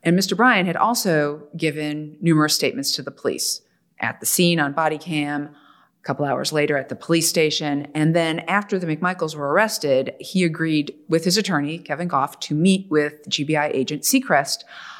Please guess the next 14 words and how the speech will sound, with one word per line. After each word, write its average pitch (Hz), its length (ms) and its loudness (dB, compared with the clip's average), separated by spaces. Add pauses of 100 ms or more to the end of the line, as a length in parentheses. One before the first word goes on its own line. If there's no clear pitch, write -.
(140)
on 143 560 0
two - 160 0
different 196 340 0
occasions 151 380 -4
and 151 100 -6
actually 147 320 -4
took 220 380 -2
him 165 240 2
on 147 340 0
a - 60 -4
ride 160 380 0
through 202 140 4
the 185 100 2
neighborhood. 175 680 2